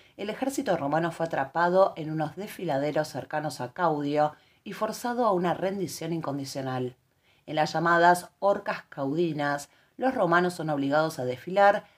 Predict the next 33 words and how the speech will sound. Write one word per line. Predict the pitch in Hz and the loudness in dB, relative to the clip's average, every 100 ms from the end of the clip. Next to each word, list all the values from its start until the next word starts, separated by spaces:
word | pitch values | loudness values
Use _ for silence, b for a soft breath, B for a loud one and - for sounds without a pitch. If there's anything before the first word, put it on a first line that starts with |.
| b | b
desarmados | 214 247 196 151 156 170 170 170 | -4 -2 -2 2 4 6 4 0
y | 151 | -10
medio | 135 185 180 | -4 -2 0
desnudos | 143 127 151 170 180 190 185 b b - | 0 -4 -4 0 2 0 -2 b b -10
bajo | 185 - | -8 -4
un | 233 226 | -4 -4
arco | 208 220 226 226 | -8 -8 -8 -10
formado | - 147 156 160 | -8 -4 0 0
por | 151 | -2
lanzas. | 131 127 131 135 127 131 - _ _ b b b | -2 -2 -4 -6 -6 -6 -10 _ _ b b b
Además, | - 160 160 165 175 - b b - | -4 0 4 4 2 -2 b b -6
deben | 214 233 220 | 0 0 -2
ceder | - 147 147 160 165 | -4 2 4 6 4
fregelas | - - 143 - 175 185 185 - - | -4 -10 -10 -2 0 4 2 2 -6
y | 170 | -8
cales. | 226 175 131 123 - - _ _ _ _ _ | -2 0 0 -2 -6 -14 _ _ _ _ _
Tras | 165 165 | -4 -2
unos | 190 185 180 | -2 -2 0
años | 180 175 | 0 -2
sin | 175 | -4
noticias | 151 139 175 170 139 | -6 -4 -4 -6 -4
muy | 185 | -4
concretas, | 190 147 139 156 160 180 180 b b _ | -2 -4 -2 -2 2 2 2 b b _
los | 208 | -6
romanos | 214 226 262 269 | -2 0 2 0
refuerzan | - - 170 175 170 | -2 -4 -4 -2 -4
su | 143 | -4
posición | 143 131 135 160 156 | -8 -10 -8 -6 -4
en | 147 | -4
Campania, | 135 135 139 175 185 190 190 - | -2 0 2 2 2 0 0 -2
Apulia | 147 - 160 170 170 165 - | -12 -8 -4 2 2 2 -2
y | 147 | -8
Lucania, | 151 - 190 170 165 160 | -6 -2 -2 0 0 -2